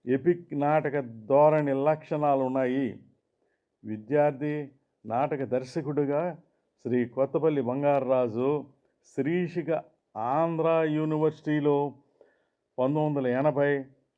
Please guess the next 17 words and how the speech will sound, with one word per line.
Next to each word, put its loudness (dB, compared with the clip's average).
మార్చి -2
రెండవ 2
తేదీ, 0
మూడవ 0
తేదీ -2
తారీఖుల్లో 0
ప్రదర్శించారు. 0
ఓ 2
చారిత్రక 0
నాటక 0
ప్రదర్శనకు 0
ముందు 0
కవి 2
తన 0
నాటకం -2
తిరగరాయాలని 2
అడ్డు -4